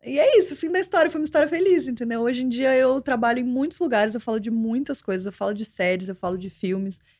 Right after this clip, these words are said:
e eu falo nessa dualidade de coisas, desde Tarantino até séries teen, que são, tipo,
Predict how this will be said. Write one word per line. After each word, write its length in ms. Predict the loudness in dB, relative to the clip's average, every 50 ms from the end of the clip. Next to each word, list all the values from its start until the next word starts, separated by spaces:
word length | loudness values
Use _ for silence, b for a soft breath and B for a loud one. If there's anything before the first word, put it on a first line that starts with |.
| _ -2
e 40 | 0 0
eu 60 | 2
falo 220 | 4 4 4 4 4
nessa 240 | 2 0 0 0
dualidade 480 | 2 2 2 2 4 4 4 4 4 2
de 100 | -4 -6
coisas, 320 | -2 0 0 0 0 -4
desde 360 | -2 -2 0 0 0 -4 -6 -4
Tarantino 720 | -2 -2 -2 -2 -6 -8 -8 -8 -6 -6 -6 -6 -6 -6
até 520 | -6 -6 -4 -2 -2 0 0 0 0 -2 -2
séries 420 | -4 -4 -2 -2 -2 -4 -8 -10
teen, 420 | -10 -8 -6 -4 -2 -2 -2 -2 -2
que 140 | -2 -4
são, 280 | -6 -4 -6 -6 -6 -6
tipo, 140 | -10 -12